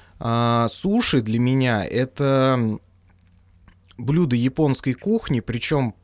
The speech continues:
если я не ошибаюсь, достаточно бытовое блюдо. То есть они там в обиходе его используют, я не знаю, как мы, вот, кстати, те же пельмени едим.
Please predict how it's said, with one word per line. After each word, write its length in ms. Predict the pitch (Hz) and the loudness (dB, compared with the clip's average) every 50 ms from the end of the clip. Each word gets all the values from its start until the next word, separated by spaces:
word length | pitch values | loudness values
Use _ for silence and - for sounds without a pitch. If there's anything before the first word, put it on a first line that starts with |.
| _ _ _ - | _ _ _ -4
если 280 | 123 123 127 - - 135 | -2 -2 -2 0 0 0
я 80 | 131 | 0
не 80 | 127 131 | 2 0
ошибаюсь, 800 | 127 120 - 147 131 123 139 135 131 123 120 110 - - - - 113 | 0 0 -2 -4 -2 0 2 2 4 2 2 0 -2 -4 -4 -4 -4
достаточно 500 | 107 117 117 - - 135 - - 117 110 | -2 -2 -2 -2 -2 -4 -2 -2 -2 -2
бытовое 600 | 107 110 131 - - 123 127 131 127 113 104 95 | -2 -2 -2 0 0 2 2 4 2 2 2 0
блюдо. 500 | 92 90 98 92 87 80 78 - - 98 - - - - - - - - - - - - | -2 -4 -6 -6 -6 -8 -10 -12 -14 -14 -16 -20 -20 -20 -20 -20 -20 -20 -20 -20 -12 -6
То 100 | - 113 | -4 -2
есть 220 | 107 101 - - | -2 -2 -4 -4
они 180 | 104 104 113 110 | -4 -4 -4 -4
там 200 | - 113 107 101 | -4 -4 -4 -4
в 100 | 104 110 | -4 -2
обиходе 500 | 110 127 127 - - 143 120 101 95 98 | -2 -2 -2 0 0 0 0 0 -2 -4
его 180 | 98 98 104 101 | -4 -4 -2 -4
используют, 560 | - - _ 147 151 165 156 127 113 101 - | -4 -6 _ -2 -2 -2 0 -2 -4 -4 -2
я 100 | 104 101 | -2 -2
не 100 | 107 107 | -2 -2
знаю, 300 | 107 117 117 110 107 101 | -2 -2 -2 -2 -2 -4
как 240 | - 104 95 - - | -6 -8 -8 -4 -4
мы, 140 | 131 131 | -2 -2
вот, 200 | 117 107 98 - | -2 -2 -4 -6
кстати, 260 | - - - 117 107 - | -8 -4 -4 -4 -4 -2
те 120 | - 127 | -4 -4
же 120 | 117 110 107 | -4 -4 -4
пельмени 480 | _ 120 113 117 120 117 110 98 92 | _ -2 0 0 0 0 0 0 -2
едим. 480 | 90 90 90 92 92 92 90 87 85 | -4 -6 -8 -8 -8 -8 -8 -8 -10